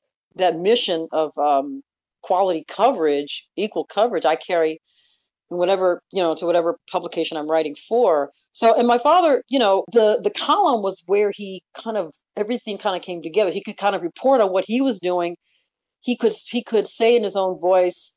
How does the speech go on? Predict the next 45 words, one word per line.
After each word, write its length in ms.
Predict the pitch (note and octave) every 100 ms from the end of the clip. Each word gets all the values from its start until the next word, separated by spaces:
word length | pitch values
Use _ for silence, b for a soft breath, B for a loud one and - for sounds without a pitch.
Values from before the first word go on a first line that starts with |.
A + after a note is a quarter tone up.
| _ _ _ -
not 360 | F#3 A3+ A3+
just 360 | G#3+ G#3 G3 - - -
what 160 | F#3+
the 120 | F#3 -
issues 440 | F4+ - B3+ A3
were, 380 | - D#3 D3 D3 - -
but 140 | F#3+
what 140 | G#3+ A#3+
he 100 | B3
felt 300 | A#3+ C4+ B3
about 340 | F3+ F3 E3+
them, 180 | F3 E3
what 160 | F3 E3+
he 140 | B3
felt, 520 | - A3 G3+ G3 - - _ _ _ _ _ -
you 100 | G#3
know, 80 | F#3
what 160 | A#3+
were 60 | C#4+
the, 120 | B3+
what 240 | A3+ B3
were 60 | B3
the 80 | A3
moral 320 | G3+ A#3 A#3
aspects? 560 | F3 F3 - F3 D3 F3
What 160 | G3
were 140 | G#3 G3
the, 200 | F#3 E3
what, 200 | F3+ -
what 120 | G#3
were 60 | G#3
the 80 | G#3+
consequences 720 | - G#3+ G#3+ - F3 - -
for 120 | D#3
black 280 | D#3+ D#3 -
people? 360 | F#3 F#3 D#3+
What 180 | E3 F#3
were, 240 | F3+ E3+ - _ -
you 80 | G3+
know, 140 | F3+
like, 120 | E3+
all 120 | G3
these 140 | A#3 A#3
different 220 | A3 F#3
things 380 | G#3 F#3+ F#3+